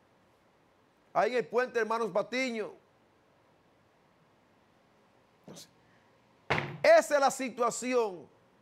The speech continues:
con relación al puente Hermanos Patiño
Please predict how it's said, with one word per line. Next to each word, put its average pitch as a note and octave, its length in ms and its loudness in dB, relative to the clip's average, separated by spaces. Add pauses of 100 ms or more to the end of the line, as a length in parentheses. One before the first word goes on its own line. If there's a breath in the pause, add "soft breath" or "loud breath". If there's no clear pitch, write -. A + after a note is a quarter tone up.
(1400)
con G3+ 120 0
relación A3 500 0
al F#3+ 120 -2
puente G#3 440 -2
Hermanos G3+ 560 -2
Patiño F3+ 760 -4